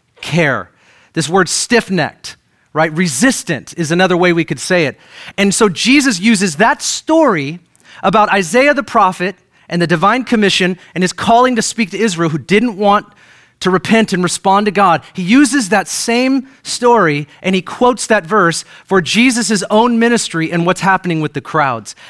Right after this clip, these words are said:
This is a remarkable parallel. And it's very telling,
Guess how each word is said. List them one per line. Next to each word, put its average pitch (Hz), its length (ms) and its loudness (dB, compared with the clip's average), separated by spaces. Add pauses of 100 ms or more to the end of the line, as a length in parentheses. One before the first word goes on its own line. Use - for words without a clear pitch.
(140)
This 262 200 0
is 220 220 -2 (260)
a - 220 -2
remarkable 165 800 0 (140)
parallel. 151 580 -2 (800)
And 196 100 2
it's 151 120 -2
very 233 300 2
telling, 170 600 -2